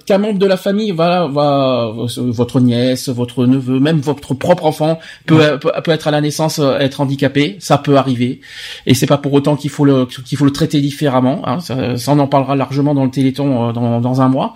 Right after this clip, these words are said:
Speaker 2: Mhm.
Speaker 1: de ça. Euh, ensuite, euh, euh, une personne est à l'abri aussi d'un accident de travail.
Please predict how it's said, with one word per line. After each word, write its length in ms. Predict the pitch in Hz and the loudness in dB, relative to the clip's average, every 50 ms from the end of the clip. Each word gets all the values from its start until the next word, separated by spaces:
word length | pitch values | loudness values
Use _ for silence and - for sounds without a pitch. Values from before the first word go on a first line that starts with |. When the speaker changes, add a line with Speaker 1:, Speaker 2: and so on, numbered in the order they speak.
| - - - | -12 -10 -6
Speaker 2:
Mhm. 220 | 110 107 110 120 120 - - | -2 -2 -2 -2 -4 -2 0
Speaker 1:
de 80 | 131 | 0
ça. 300 | 127 - - 165 196 240 - - - - - - - - - - - - 139 139 | 2 4 4 2 2 2 -2 -10 -18 -16 -16 -14 -14 -16 -18 -6 2 4 6 6
Euh, 840 | 139 139 139 139 135 135 135 139 139 135 135 131 131 131 131 131 123 - | 6 6 4 4 2 2 2 2 0 0 0 0 0 2 2 0 0 0
ensuite, 560 | - 165 180 175 - - - 202 214 202 208 - | 0 -2 -2 -2 -2 -4 -4 -2 -2 -2 0 2
euh, 480 | 165 151 151 147 147 143 143 139 135 - | 2 4 4 2 2 2 2 0 0 0
euh, 200 | - 156 151 139 143 147 - | 0 0 0 0 -2 -4 -4
une 80 | 160 156 | -2 0
personne 360 | 165 185 180 - - 214 202 | 0 0 0 0 0 0 0
est 140 | 190 185 202 | 0 0 0
à 60 | 190 | 2
l'abri 320 | 180 180 165 160 180 202 | 2 2 0 0 0 0
aussi 380 | 190 175 170 - - 185 202 202 | 0 0 0 -2 -4 -4 -4 -2
d'un 200 | 160 139 151 156 | 0 2 2 2
accident 300 | 170 170 - 175 175 190 | 2 0 0 0 -2 -2
de 40 | 170 | -2
travail. 440 | - - 165 170 240 320 262 123 | 0 0 2 2 2 2 0 -2